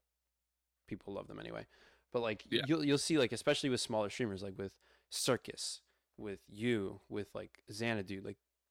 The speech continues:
Speaker 1: you've created these formats and these things that you do that you have found success with and, like, people like.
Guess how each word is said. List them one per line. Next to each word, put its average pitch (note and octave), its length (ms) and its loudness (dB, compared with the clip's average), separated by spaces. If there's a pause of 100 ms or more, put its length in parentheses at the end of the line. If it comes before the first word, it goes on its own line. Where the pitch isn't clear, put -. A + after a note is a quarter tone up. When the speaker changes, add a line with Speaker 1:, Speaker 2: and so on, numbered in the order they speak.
(300)
Speaker 1:
you've A#2 200 -6
created C3 460 0
these A2+ 180 -4
formats A2+ 640 2
and G#2 80 -2
these G2+ 200 -6
things A2+ 320 0
that G#2+ 120 -2
you G#2 160 -4
do G#2+ 340 -2
that F#2+ 200 -4
you G#2+ 280 -4 (400)
have G#2+ 160 -6
found F#2+ 260 -4
success - 380 -8
with A#2 180 -2
and, G#2 80 -8
like, F#2+ 140 -12
people G2 280 -6
like. G2 320 -4